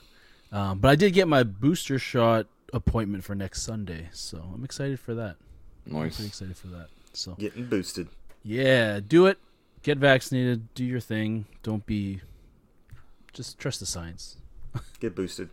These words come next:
Speaker 3: Get five extra shots if you
Speaker 1: Yeah,
Speaker 3: can.
Speaker 1: I would get, like, sixteen extra shots if I
Speaker 3: Yeah,
Speaker 1: could.
Speaker 3: I'm, I'm ready for my next one. Give me another one.
Speaker 1: Yeah.
Speaker 2: Well,
Speaker 1: Can
Speaker 2: when,
Speaker 1: you
Speaker 2: when
Speaker 1: just
Speaker 2: the
Speaker 1: line up
Speaker 2: Epsilon,
Speaker 1: twice?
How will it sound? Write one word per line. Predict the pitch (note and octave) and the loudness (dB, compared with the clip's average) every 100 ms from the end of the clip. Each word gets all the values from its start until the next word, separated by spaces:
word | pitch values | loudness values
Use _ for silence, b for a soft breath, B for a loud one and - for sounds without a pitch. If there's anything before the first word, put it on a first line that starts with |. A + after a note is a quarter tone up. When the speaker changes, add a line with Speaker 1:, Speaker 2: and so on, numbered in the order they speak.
| - - | -2 6
Speaker 3:
Get | G#3 | 6
five | - B2+ A#2 | 8 8 8
extra | G2 F#2 | 4 0
shots | F#2 G#2 F#2+ - - | -2 -2 -2 -4 -12
if | F2+ | -6
you | - | 6
Speaker 1:
Yeah, | G3+ B2 | 10 10
Speaker 3:
can. | |
Speaker 1:
I | C3+ | 8
would | E3+ C#3+ | 8 6
get, | C3 A2 | 4 2
like, | G2+ | -2
sixteen | - - - - A#2 | -4 -6 -6 -6 -6
extra | G2+ - | -6 -8
shots | - F#2+ - - | -10 -12 -12 -16
if | |
I | - | -4
Speaker 3:
Yeah, | A#2 | 2
Speaker 1:
could. | A2 | 2
Speaker 3:
I'm, | C#3+ A#2 | 2 0
I'm | B2 C3+ | 2 4
ready | B2+ B2 | 4 4
for | A#2 | 0
my | A2 | -4
next | G2 - | -4 -4
one. | F2 F2 | -8 -6
Give | A#2+ | -4
me | A#2+ | 0
another | G#2 E2+ | -2 -2
one. | E2+ - _ _ | -8 -18 _ _
Speaker 1:
Yeah. | G#2 E2+ - - - - _ - - - | -10 -10 -14 -18 -20 -20 _ -20 -20 -4
Speaker 2:
Well, | F#2+ G#2+ | 8 10
Speaker 1:
Can | |
Speaker 2:
when, | A2+ D#3+ | 12 10
Speaker 1:
you | C#4+ | 10
Speaker 2:
when | A#2+ | 10
Speaker 1:
just | |
Speaker 2:
the | B2 | 10
Speaker 1:
line | B2+ | 10
up | B2 | 10
Speaker 2:
Epsilon, | D3+ D3 C#3+ | 10 12 10
Speaker 1:
twice? | C#3 - | 8 -2